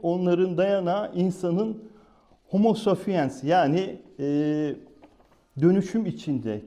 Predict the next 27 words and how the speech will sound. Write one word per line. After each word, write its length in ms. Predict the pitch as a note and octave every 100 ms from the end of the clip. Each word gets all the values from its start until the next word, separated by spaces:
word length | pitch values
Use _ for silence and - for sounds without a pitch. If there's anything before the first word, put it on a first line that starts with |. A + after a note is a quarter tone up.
| -
değişim 460 | C3+ E3+ E3 A3+
içinde 380 | F#3+ - D3 D3
olması. 640 | D#3+ C3+ A#2 G2 - G#2 - _ _ _ -
Yani 320 | C3+ C3 C3
sudan 600 | B2+ E3+ D#3 D#3 C#3+ C#3+
balık 340 | D#3 E3 D#3+
çıktı, 400 | - C3 - D#3+
balıktan 600 | C#3+ D3 D3 - D#3 D3
timsah 500 | - C#3+ C#3 D#3 D3
çıktı, 380 | - A2 - D3+
timsahtan 680 | D#3 C#3+ - C#3 C3+ D#3 D3+ - - _ _ _ _
yılan 320 | C3 D3 D3+
çıktı. 380 | C#3+ A#2 - F3
Bu 80 | A#3
şekilde 560 | A#3 G#3+ G3+ E3 D#3+ D3
bir 280 | C#3+ -
tasavvur 500 | - D#3 D#3 C3+ B2+
içindeler. 560 | A#2+ A#2+ B2+ B2 A#2 A2+ - - _ _
Allah 320 | C#3 F#3 G#3+
Celle 280 | - A3 G#3+
Celaluhu'nun 520 | G#3 G#3 G3+ G3 G#3+ -
Adem 440 | D3 D#3+ G#3 G3
ve 40 |
Havva'yı 1160 | F3 E3+ E3 E3+ F3+ D3+ - - - _ - F3
yaratmasını 720 | D#3 D#3+ E3+ E3+ E3+ - E3+
kabul 260 | - D3+ D3+
etmiyorlar. 640 | E3 D#3+ B2+ A2 F#2 -